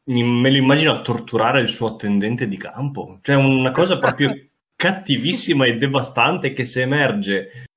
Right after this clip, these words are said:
Speaker 1: lo rende veramente una brutta persona, è che è sepolto sotto strati e strati
Speaker 2: Ok.
Speaker 1: di nobiltà ed educazione.
Speaker 2: E, e forse comunque fa, è, è una delle piccole componenti che compongono l'equilibrio della persona, non necessariamente, come
Speaker 1: Sì.
Speaker 2: dire,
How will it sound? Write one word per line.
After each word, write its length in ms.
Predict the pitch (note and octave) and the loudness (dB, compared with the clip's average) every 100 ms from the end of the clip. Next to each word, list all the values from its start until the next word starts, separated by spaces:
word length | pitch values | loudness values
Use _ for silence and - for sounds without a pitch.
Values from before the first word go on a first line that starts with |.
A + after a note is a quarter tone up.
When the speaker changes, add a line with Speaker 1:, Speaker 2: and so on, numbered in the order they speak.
| _ | _
Speaker 1:
lo 200 | A2+ A#2+ | -2 2
rende 300 | A2 C3 C3+ | 4 4 2
veramente 380 | A2 G#2+ B2+ E3+ | 2 2 0 0
una 100 | C3+ | -2
brutta 320 | G2+ G2+ - | -4 -6 -8
persona, 640 | - - - - F2+ - _ | -10 -10 -10 -16 -16 -20 _
è 120 | C#3+ | -4
che 140 | C#3 E3+ | 2 2
è 40 | |
sepolto 680 | - - F#3+ A#2+ D3 A#2+ - | 2 -4 -4 -6 -4 -10 -10
sotto 300 | - G2+ G#2 | -14 -12 -10
strati 400 | G2 - G#2+ G#2+ | -8 -4 -2 -2
e 40 | G#2 | -4
strati 380 | G2 G2+ - | 0 0 -2
Speaker 2:
Ok. 60 | F#2+ | -4
Speaker 1:
di 340 | G2+ G2 G2 G2 | 0 0 0 -2
nobiltà 460 | G#2 G#2 G#2 G2+ F#2+ | -2 -2 -4 -4 -4
ed 120 | A2 | -4
educazione. 720 | F#2+ F2 F#2+ - - - - _ _ _ | -8 -12 -16 -16 -16 -16 -20 _ _ _
Speaker 2:
E, 160 | - C#3+ | -12 0
e 120 | G3 | 0
forse 320 | - C#3 E3+ | 0 -2 -2
comunque 400 | D3+ C3+ F#3 E3 C3 | -2 2 2 2 2
fa, 160 | C#3 | -2
è, 200 | - C3 | -2 -4
è 160 | C3 B2+ | -2 -2
una 300 | C3 C3+ B2 | 0 -2 -4
delle 280 | - C3 A#2+ | 0 2 2
piccole 380 | - D#3+ - E3 | -2 -2 2 2
componenti 480 | D3+ C#3+ C#3 C#3+ C#3+ | 2 -2 2 0 0
che 120 | C#3+ | -6
compongono 640 | - B2 A#2+ C#3 C#3+ C#3+ C3+ | -2 -4 0 0 2 2 2
l'equilibrio 480 | B2 A#2+ A#2 A#2 A#2 | 0 -2 -6 -2 -2
della 220 | A2 G#2 | -2 -4
persona, 540 | G#2+ G2+ A2+ G#2 G#2 | -4 -4 -6 -6 -8
non 220 | G2 G#2+ | -8 -8
necessariamente, 760 | A#2 G#2+ A#2 - A#2 A2+ A#2 A#2 | -8 -8 -10 -6 -4 -2 -2 -4
come 200 | A2+ A2 | -6 -4
Speaker 1:
Sì. 60 | G#2+ | 0
Speaker 2:
dire, 360 | G#2 - - | 0 -2 -8